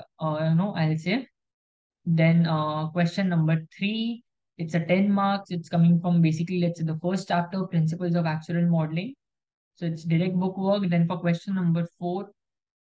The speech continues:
this is what I have for you all. Question number four. Yes.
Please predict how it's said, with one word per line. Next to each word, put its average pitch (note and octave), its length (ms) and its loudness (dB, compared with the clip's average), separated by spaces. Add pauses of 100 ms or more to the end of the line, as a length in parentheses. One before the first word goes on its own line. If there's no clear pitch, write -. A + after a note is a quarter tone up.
(140)
this E3 640 -4 (100)
is E3 260 0
what D#3 220 -2
I D3+ 140 -4 (100)
have F3 240 -2
for F3 160 -2
you F3 120 0
all. F#3+ 180 -4
Question D#3+ 320 -2
number D#3 220 0 (120)
four. F3 300 -4 (1400)
Yes. D#3 340 -10